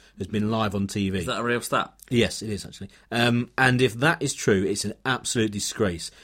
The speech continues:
Speaker 1: Yes, there's not an awful lot of big, big ties in the F A Cup fourth round, but if they're at home to Wigan, that is a disgrace because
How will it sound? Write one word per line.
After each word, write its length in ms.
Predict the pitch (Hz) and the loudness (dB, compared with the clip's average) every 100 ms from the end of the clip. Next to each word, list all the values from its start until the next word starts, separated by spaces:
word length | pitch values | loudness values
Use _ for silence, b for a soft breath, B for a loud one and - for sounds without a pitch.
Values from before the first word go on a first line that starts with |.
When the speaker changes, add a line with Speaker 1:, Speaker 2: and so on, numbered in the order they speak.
| b _ | b _
Speaker 1:
Yes, 420 | 110 117 165 180 | -4 4 4 4
there's 220 | - 127 | 0 0
not 340 | 123 139 165 - | 0 -2 -2 -6
an 160 | 113 110 | -8 -8
awful 400 | 127 151 147 135 | -2 -4 -2 -2
lot 140 | 127 113 | 2 4
of 240 | 98 - _ _ _ _ | 2 -2 _ _ _ _
big, 240 | 139 113 - | 2 2 2
big 220 | 110 98 _ | -2 -2 _
ties 440 | - 127 131 117 92 | -10 -6 -2 -2 -2
in 100 | 90 | -4
the 100 | 92 | -6
F 160 | 90 | -8
A 100 | 90 | -12
Cup 180 | 82 - | -12 -14
fourth 300 | - 92 - | -10 -10 -6
round, 260 | 101 87 92 | -6 -4 2
but 300 | 139 98 - b b b b _ _ _ _ - | 4 4 -2 b b b b _ _ _ _ -2
if 240 | 135 104 151 | 0 0 4
they're 220 | 175 175 | 6 6
at 100 | 139 | 6
home 200 | 156 131 | 4 4
to 120 | - | 0
Wigan, 460 | 107 107 87 82 82 _ _ | 2 2 0 -8 -12 _ _
that 400 | 90 95 120 117 - | -14 -2 0 -2 -4
is 180 | 104 98 | -8 -6
a 60 | 87 _ | -10 _
disgrace 680 | - 95 - - 110 82 - | -10 -8 -8 0 0 0 -10
because 540 | - 101 - 131 101 | -10 -8 4 4 4